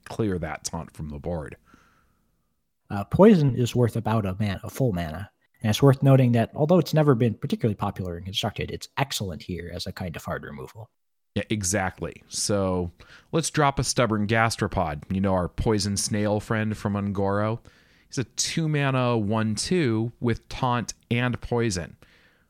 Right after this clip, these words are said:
Speaker 1: We put that in front of a large minion like the Lich King, and it almost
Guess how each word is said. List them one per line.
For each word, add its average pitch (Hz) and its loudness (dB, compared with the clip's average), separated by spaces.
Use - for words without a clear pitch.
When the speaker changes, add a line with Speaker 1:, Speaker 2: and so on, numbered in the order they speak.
Speaker 1:
We 101 -2
put - -2
that 135 2
in 131 -2
front 135 -2
of 127 -2
a 131 0
large 123 0
minion 123 0
like 104 0
the 95 0
Lich 98 -2
King, 139 -4
and 107 0
it 110 -2
almost 117 -2